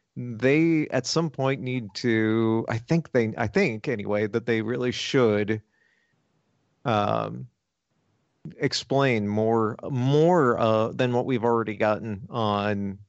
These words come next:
on Adora's past. And it's like,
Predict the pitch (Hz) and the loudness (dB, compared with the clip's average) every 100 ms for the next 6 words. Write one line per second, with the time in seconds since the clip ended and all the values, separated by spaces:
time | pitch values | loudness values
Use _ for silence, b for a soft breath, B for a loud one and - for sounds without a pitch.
0 | _ _ _ _ - - 113 101 101 101 | _ _ _ _ -14 -6 -2 0 0 -2
1 | 98 101 - 120 127 117 117 101 - - | -2 -4 -4 2 4 4 4 2 -4 -8
2 | _ _ _ - 113 110 113 - - 117 | _ _ _ -4 0 0 -2 -6 -8 -10
3 | 104 B B - - 139 143 120 | -10 B B -10 -6 0 0 0